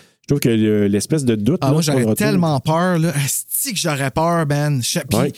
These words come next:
Speaker 2: de, de faire comme, « Aïe, aïe, man, on a ça en cauchemar, puis là, c'est en train d'arriver. Qu'est-ce que je fais, tu sais ? »
Speaker 1: Écoute, c'est comme la pandémie,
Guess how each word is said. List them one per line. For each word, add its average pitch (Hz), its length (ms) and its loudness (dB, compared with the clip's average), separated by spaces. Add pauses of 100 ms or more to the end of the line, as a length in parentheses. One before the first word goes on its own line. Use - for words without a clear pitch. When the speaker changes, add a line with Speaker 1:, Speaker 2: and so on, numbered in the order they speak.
(140)
Speaker 2:
de, 170 80 0
de 170 160 -2
faire 208 160 -4
comme, « 175 120 -2
Aïe, 139 200 0
aïe, 180 80 0
man, 165 180 0
on 139 220 2
a 151 80 0
ça 208 160 -2
en 202 80 -2
cauchemar, 180 500 0
puis - 140 -6
là, 185 40 0
c'est 160 140 -4
en 139 60 0
train 165 160 0
d'arriver. 135 440 0
Qu'est-ce - 380 -4
que 120 100 -2
je - 240 -4
fais, 147 140 0
tu 135 140 -4
sais ? » 151 180 -2 (920)
Speaker 1:
Écoute, 127 200 0
c'est - 120 0
comme 151 160 2
la 151 100 2
pandémie, 135 500 2